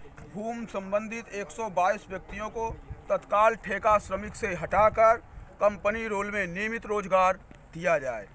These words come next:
दूसरी मांग है, एक सौ उनतीस व्यक्तियों को लिखित आश्वासन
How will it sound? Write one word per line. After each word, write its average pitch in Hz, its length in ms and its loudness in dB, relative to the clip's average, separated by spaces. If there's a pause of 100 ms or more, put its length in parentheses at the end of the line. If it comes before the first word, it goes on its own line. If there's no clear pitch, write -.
(300)
दूसरी 233 360 -8
मांग 233 280 6
है, 240 340 4 (280)
एक 226 220 8
सौ 240 260 4
उनतीस 214 440 -6
व्यक्तियों 226 520 -6
को 240 260 6
लिखित 190 460 -6
आश्वासन 220 640 2